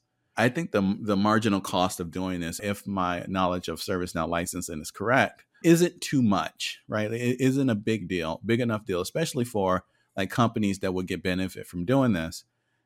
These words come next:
And there are a lot of use cases where I can see, or at least a few that are rather big,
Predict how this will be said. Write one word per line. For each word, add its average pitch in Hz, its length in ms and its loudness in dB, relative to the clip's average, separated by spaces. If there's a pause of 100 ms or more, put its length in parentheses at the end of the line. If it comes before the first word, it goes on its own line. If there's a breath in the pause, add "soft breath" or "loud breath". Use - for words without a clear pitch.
(140)
And 123 640 2
there 135 260 4
are 110 180 4
a 113 100 -2
lot 143 240 2
of 165 120 0
use 151 280 -2
cases 107 400 -4
where 117 180 -4
I 120 80 0
can 104 180 -4
see, 147 300 -2
or 104 100 2
at 123 60 0
least 196 240 0
a 110 80 2
few 175 340 0
that 101 180 2
are 98 200 -4
rather 107 360 2
big, 101 500 0